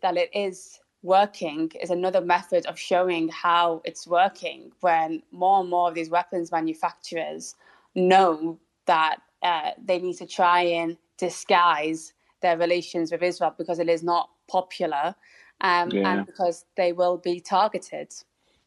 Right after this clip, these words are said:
Speaker 2: It's a really interesting dynamic because it shows that Israel has no public legitimacy, <laughs> really, in this
Speaker 1: Mm.
Speaker 2: country, I think.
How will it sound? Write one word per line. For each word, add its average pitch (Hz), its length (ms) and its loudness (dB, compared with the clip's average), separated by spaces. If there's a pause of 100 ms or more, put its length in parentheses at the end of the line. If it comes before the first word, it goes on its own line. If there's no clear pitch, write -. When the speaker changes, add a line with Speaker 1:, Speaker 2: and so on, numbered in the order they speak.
(140)
Speaker 2:
It's 170 100 6
a 208 40 4
really 202 220 6
interesting 160 420 -2
dynamic 110 520 -2
because 117 300 -4
it 87 180 -4
shows 117 420 -2
that - 160 0 (340)
Israel 104 460 -2 (200)
has 98 180 -6 (100)
no 90 360 0 (120)
public 90 380 -2
legitimacy, 87 960 0
<laughs> - 60 -8
really, 101 460 4 (120)
in 85 120 -6
this 95 140 -4
Speaker 1:
Mm. 90 80 2
Speaker 2:
country, 90 480 -2 (440)
I 98 80 -2
think. 98 420 2